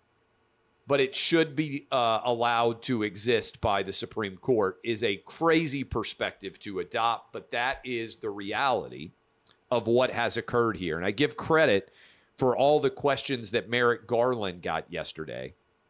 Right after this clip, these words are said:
uh, from primarily Republican senators, pointing out the danger that exists out there to Supreme Court justices in our polarized times.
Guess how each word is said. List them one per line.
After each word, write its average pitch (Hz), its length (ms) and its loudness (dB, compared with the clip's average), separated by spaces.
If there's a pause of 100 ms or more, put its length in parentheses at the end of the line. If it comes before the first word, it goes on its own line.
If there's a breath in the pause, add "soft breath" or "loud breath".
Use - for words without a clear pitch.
(600)
uh, 113 220 2
from 135 500 -2
primarily 117 560 0
Republican 101 580 -4
senators, 123 600 -2 (560 soft breath)
pointing 170 360 2
out 131 360 0 (640)
the 123 120 0
danger 143 640 0
that 123 120 2
exists 113 520 0
out 104 260 0
there 98 260 2
to 123 260 -2
Supreme 110 460 -2
Court 101 300 -2
justices 107 840 -2
in 117 160 -2
our 104 200 0
polarized 98 720 0
times. 98 540 -6